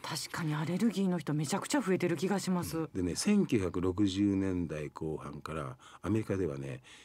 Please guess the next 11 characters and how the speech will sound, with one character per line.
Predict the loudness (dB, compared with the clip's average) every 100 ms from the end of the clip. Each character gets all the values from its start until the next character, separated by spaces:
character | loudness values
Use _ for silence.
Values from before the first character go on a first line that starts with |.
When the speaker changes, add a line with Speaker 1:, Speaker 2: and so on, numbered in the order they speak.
| -6
Speaker 2:
心 | 0 4 6 6
臓 | 4 4
病 | 4 2
と | 0
か | -4
が | -2 -2
ん | -2 -2
な | -6
ん | -8
か | -8
の、 | -4 -4 -4